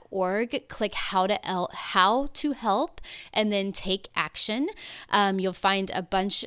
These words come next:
of different things there. And, um, the one that I just recently found was to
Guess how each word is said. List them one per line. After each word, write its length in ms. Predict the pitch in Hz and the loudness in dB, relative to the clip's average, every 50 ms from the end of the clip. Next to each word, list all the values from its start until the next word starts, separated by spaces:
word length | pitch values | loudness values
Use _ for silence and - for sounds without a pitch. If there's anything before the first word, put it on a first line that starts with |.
| - - | -2 -2
of 400 | 220 208 202 196 202 214 214 202 | 0 0 0 -2 -6 -10 -6 0
different 400 | - 233 214 - 233 - - - | 0 0 2 2 -2 -2 -2 -2
things 360 | 247 233 226 233 226 220 - | 0 0 2 0 -2 -2 -2
there. 540 | 247 254 262 262 262 262 262 262 262 262 - - | 0 2 2 2 2 2 2 2 0 0 -2 -2
And, 480 | 220 214 202 202 202 196 196 196 190 - - | -2 0 0 0 0 -2 -2 -4 -4 -6 -4
um, 480 | - 214 190 185 185 185 180 180 180 180 | -4 -2 -2 -2 -2 -4 -6 -6 -6 -4
the 120 | - 202 | -2 -2
one 200 | 190 196 202 208 | 0 0 0 0
that 140 | 208 202 - - | 0 -2 0 0
I 160 | 196 202 196 196 | 2 2 2 2
just 220 | 202 214 - - | 2 0 0 0
recently 400 | 220 208 - 214 - - 214 208 | 0 -2 -4 -4 -6 -6 -6 -8
found 560 | 196 - - - 196 196 196 196 196 196 196 - - 190 185 190 | -8 -8 -4 -2 -2 0 0 -2 -2 -4 -6 -8 -10 -8 -4 -2
was 320 | 190 190 190 185 185 - - - - - | 0 0 0 0 -2 0 0 0 0 2
to 300 | 208 196 185 180 180 | 0 0 0 -2 -2